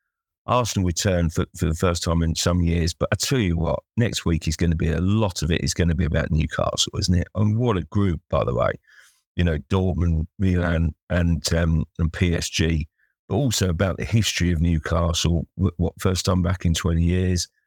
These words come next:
What a fantastic return, you know, an, an opportunity.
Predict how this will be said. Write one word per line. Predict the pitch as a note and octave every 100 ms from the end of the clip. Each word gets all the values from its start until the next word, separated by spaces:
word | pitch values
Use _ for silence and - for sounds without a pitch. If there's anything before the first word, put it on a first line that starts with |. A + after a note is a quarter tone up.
| _ _ -
What | G#2+
a |
fantastic | D#2+ F2 E2 - G#2 F2 - D#2 - _ F#2
return, | E2 - E2+ D#2 D#2 D#2 _
you | F2 E2
know, | D#2+ D2+ -
an, | E2+ -
an | E2+
opportunity. | F2 D2+ - G2 E2 F2